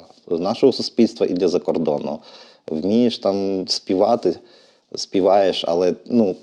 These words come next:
свою медійність, якщо ми про медіа говоримо, маєш використовувати на користь своєї країни. Ну, це моє таке переконання.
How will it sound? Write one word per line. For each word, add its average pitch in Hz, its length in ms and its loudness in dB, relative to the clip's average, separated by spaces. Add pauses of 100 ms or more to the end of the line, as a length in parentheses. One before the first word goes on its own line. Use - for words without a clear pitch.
(420)
свою 117 440 4
медійність, 113 600 4
якщо - 200 -4
ми 90 120 -2
про 82 140 -4
медіа 85 260 -2
говоримо, 82 340 -2
маєш 98 420 -2
використовувати 98 600 0
на 82 420 -4 (420)
користь 98 300 2
своєї 82 320 0
країни. 73 420 -6 (400)
Ну, - 240 -6 (220)
це - 240 -6
моє 82 220 -4
таке 73 280 -6 (720)
переконання. 87 1000 -4